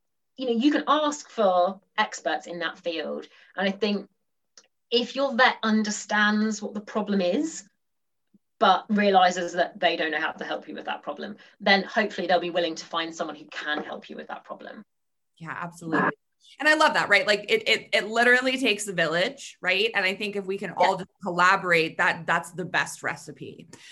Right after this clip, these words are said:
Speaker 2: Okay, so Sophie, for everyone listening, um, can you tell them how they can connect with you?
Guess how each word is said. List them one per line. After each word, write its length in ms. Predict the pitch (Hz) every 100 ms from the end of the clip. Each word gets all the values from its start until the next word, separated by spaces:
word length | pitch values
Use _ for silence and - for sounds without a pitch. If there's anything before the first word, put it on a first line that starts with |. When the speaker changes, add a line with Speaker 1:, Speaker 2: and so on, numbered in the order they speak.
| - -
Speaker 2:
Okay, 260 | 302 262
so 440 | - 294 277 269 - _ _ _ _ -
Sophie, 320 | - 320 320
for 120 | 359
everyone 420 | - 277 359 415 359
listening, 500 | 277 233 147 - -
um, 320 | 226 233 226
can 200 | - 302
you 360 | 262 269 330 415
tell 240 | 381 294
them 240 | 294 294 285
how 640 | - - 240 240 262 277
they 200 | 262 247
can 280 | 254 254 233
connect 600 | 247 226 214 220 226 -
with 200 | 196 185
you? 380 | 156 120 71